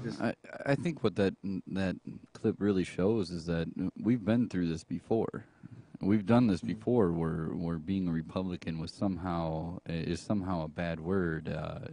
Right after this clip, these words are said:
Speaker 2: synonymous with, you know, at times with, with racism and all this. And, um,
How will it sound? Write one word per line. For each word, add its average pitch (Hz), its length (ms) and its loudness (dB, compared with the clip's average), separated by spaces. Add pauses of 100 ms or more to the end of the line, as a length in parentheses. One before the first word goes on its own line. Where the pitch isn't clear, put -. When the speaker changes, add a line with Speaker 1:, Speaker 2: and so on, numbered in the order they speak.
Speaker 2:
synonymous 90 600 -2
with, 85 180 -6
you 85 120 0
know, 80 100 0
at 80 120 -4
times 87 340 -4
with, 80 160 -8 (480)
with - 160 -6
racism 90 440 0
and 85 160 -2
all 78 160 -4
this. 80 300 -6
And, 85 400 -2
um, 78 520 -2